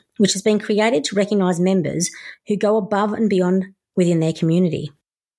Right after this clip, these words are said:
Whether it's sponsoring a program, supporting sporting clubs or schools, we want to hear from members who have programs within their communities. We're also honouring the late Jackson Kidd,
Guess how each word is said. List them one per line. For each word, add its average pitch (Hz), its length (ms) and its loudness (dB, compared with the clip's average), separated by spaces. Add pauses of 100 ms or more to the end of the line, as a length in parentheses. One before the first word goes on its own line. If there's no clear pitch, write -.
(160)
Whether 247 160 2
it's 202 160 -2
sponsoring 269 400 0
a 202 60 0
program, 233 840 0
supporting 240 440 0
sporting 226 340 0
clubs 220 380 -2
or 240 160 0
schools, 175 680 -2
we 202 80 2
want 226 200 2
to 214 40 -4
hear 214 220 0
from 208 180 0
members 185 440 0
who - 100 -2
have 196 140 0
programs 190 680 0
within 160 240 2
their 147 160 2
communities. 185 800 0 (680)
We're 233 100 2
also 277 380 0
honouring 202 380 2
the 190 60 2
late 180 260 0
Jackson 175 420 0
Kidd, 151 340 0